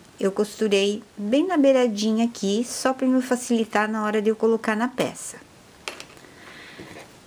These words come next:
As costuras que eu havia falado pra fazer a união e fazer um, um risco aqui, uma linha, eu já fiz, já costurei. E agora eu vou pegar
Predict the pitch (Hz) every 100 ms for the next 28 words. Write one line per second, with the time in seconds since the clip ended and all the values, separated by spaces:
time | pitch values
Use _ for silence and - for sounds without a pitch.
0 | - - - 247 254 294 - 233 214 208
1 | - 190 190 180 180 180 - 175 160 170
2 | 190 185 - 175 - 170 170 170 165 156
3 | 170 185 190 180 175 - - - - -
4 | - 175 - 175 165 165 165 165 165 -
5 | - 175 156 165 214 220 - 165 - 175
6 | 156 156 214 240 180 170 - - - -
7 | - 185 180 175 175 233 - - 170 180
8 | 226 - 185 185 180 185 - 226 202 233
9 | 294 - - - - 233 214 208 240 240
10 | 208 - 202 202 185 196 190 196 180 170
11 | 151